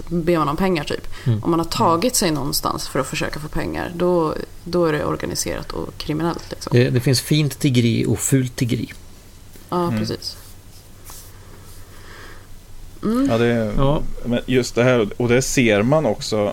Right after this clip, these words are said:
Speaker 3: och det är också lite så här, för att när man går i Stockholm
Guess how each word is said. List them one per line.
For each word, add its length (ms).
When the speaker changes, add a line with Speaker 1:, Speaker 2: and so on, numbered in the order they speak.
Speaker 3:
och 100
det 100
är 60
också 420
lite 260
så 140
här, 340
för 100
att 120
när 100
man 260
går 360
i 60
Stockholm 680